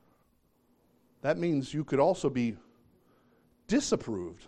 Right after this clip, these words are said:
unto God, right? Um, if you can rightly divide the word of truth,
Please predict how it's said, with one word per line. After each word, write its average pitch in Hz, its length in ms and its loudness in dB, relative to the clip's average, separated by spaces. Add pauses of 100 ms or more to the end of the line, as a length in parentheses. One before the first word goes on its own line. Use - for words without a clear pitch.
unto 101 180 -8
God, 90 300 -10
right? 120 240 2 (1600)
Um, 139 460 10 (540)
if 165 220 6
you 262 160 6
can 127 320 2 (200)
rightly 165 680 8
divide 123 440 6
the 113 60 2
word 110 180 2
of 101 120 -8
truth, 104 400 -10